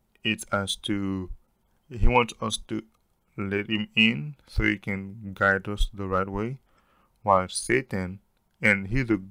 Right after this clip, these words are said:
here's a good thing, God comes and, and say, "Hey, um, this is who I am,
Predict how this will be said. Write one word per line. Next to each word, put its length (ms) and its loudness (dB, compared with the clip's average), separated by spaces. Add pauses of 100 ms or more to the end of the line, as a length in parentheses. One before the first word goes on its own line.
here's 200 4
a 60 2
good 300 -2
thing, 240 -8 (720)
God 340 8
comes 360 0
and, 500 -2 (420)
and 120 -8
say, 280 -2
"Hey, 280 2
um, 460 -2 (640)
this 260 0
is 140 2
who 160 0
I 240 4
am, 220 4